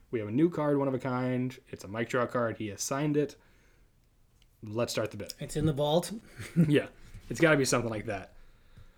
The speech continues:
Speaker 1: So besides the Mike Trout card, another fun thing, since we're not really actually talking about baseball, we're talking about things that, that have
Speaker 2: Things
Speaker 1: happened
Speaker 2: that happen revol-
Speaker 1: or around
Speaker 2: or,
Speaker 1: baseball.
Speaker 2: yeah. Yeah,
Speaker 1: The
Speaker 2: yeah.
Speaker 1: Padres have done something.
Speaker 2: Yeah.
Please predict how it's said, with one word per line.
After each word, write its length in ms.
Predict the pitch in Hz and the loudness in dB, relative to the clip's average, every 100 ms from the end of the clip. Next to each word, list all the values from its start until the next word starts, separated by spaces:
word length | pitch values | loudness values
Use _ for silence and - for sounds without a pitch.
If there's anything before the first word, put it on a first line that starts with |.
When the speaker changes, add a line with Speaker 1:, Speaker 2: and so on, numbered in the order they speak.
| - | -12
Speaker 1:
So 120 | - 135 | -2 0
besides 380 | - 165 170 | 4 4 4
the 80 | 160 | 4
Mike 200 | 151 147 | 4 2
Trout 280 | - 143 143 | 4 4 4
card, 380 | - 143 143 147 - - | 2 2 2 -2 -8 -8
another 400 | 117 135 139 143 | 0 2 4 4
fun 320 | 139 143 135 | 2 0 0
thing, 320 | 135 135 156 - _ _ _ - | 0 0 -2 -6 _ _ _ -8
since 280 | - 127 | -4 -2
we're 80 | 131 | 0
not 140 | 151 139 | 0 2
really 160 | 120 | 2
actually 260 | 107 - - | 0 -6 -4
talking 280 | 123 110 110 | -2 -2 -4
about 220 | 101 98 | -6 -4
baseball, 380 | 98 98 98 104 | -4 -6 -4 0
we're 80 | |
talking 140 | 160 160 | 4 4
about 180 | 135 143 | 4 2
things 180 | 127 | 0
that, 160 | 123 117 | 0 -4
that 60 | 101 | -6
have 100 | 95 | 2
Speaker 2:
Things 240 | - 220 131 | 8 8 6
Speaker 1:
happened 140 | 127 | 6
Speaker 2:
that 120 | 175 | 8
happen 460 | 170 165 160 135 131 | 8 6 2 2 0
revol- 160 | 147 269 | 4 12
Speaker 1:
or 180 | 262 190 | 12 12
around 260 | 202 202 160 | 10 8 6
Speaker 2:
or, 20 | |
Speaker 1:
baseball. 360 | 117 117 101 98 | 4 2 0 0
Speaker 2:
yeah. 180 | 127 - - - | 0 -4 -16 -6
Yeah, 120 | 247 156 | -4 2
Speaker 1:
The 80 | 165 | 2
Speaker 2:
yeah. 60 | |
Speaker 1:
Padres 680 | - 190 180 127 98 87 - - - _ _ - _ _ _ - | 4 4 4 4 0 -6 -14 -16 -20 _ _ -20 _ _ _ 2
have 100 | 165 | 6
done 280 | 302 370 370 | 10 12 12
something. 300 | 359 - 131 | 12 10 6
Speaker 2:
Yeah. 240 | 117 - | 4 -2